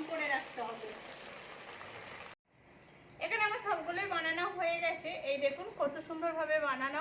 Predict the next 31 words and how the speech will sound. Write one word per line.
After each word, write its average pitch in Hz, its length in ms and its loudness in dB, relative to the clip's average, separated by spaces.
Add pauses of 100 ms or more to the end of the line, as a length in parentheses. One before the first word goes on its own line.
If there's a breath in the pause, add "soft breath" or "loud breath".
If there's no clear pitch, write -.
হয়েছে। 294 320 2 (1200)
এইটা 269 240 6
আমার 302 140 0 (100)
ছেলের 277 360 6
অনুরোধে 285 400 2 (100)
বানিয়েছি 269 440 0 (100)
আমি, 285 140 -6 (1400)
ওকে 262 220 0
ডোনাট 262 260 0 (100)
বানিয়ে 277 340 0
দাও, 311 120 2 (100)
ওই 254 160 2
জন্যে। 269 220 -4 (960)
এখানে 294 260 2
আমি 320 100 0 (100)
সস 269 280 2
দিয়ে 294 160 2
দিচ্ছি, 311 240 0
আর 320 120 4
এই 285 140 0
সসটার 269 440 0
সাথে 302 240 -2
খেতে 320 180 -2 (120)
খুবই 294 220 -4 (100)
সুন্দর 330 260 0 (100)
লাগবে। 330 240 2 (360)
আর 240 160 0
আমি 277 120 0 (100)
এটা 311 120 2 (120)
দেখাচ্ছি 320 460 2
এটা 294 120 2